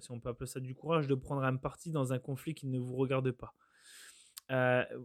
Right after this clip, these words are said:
c'est, ça, c'est de l'hypocrisie de dire que je soutiens, euh, tel ou tel parti.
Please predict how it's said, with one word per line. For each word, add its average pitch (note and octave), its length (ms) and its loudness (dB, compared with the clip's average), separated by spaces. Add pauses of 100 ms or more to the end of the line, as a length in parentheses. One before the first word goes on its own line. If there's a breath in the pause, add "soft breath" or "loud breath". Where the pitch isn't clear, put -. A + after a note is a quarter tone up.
(380)
c'est, D#3 220 0
ça, D#3 260 2
c'est D#3+ 180 0
de D#3 60 2
l'hypocrisie E3 600 0
de D3+ 160 4
dire C#3+ 400 2
que D3 260 2
je C#3 140 2
soutiens, C#3+ 640 -2
euh, A#2 160 2
tel D3 320 0
ou B2+ 80 -2
tel C3 240 -4
parti. A3 480 -4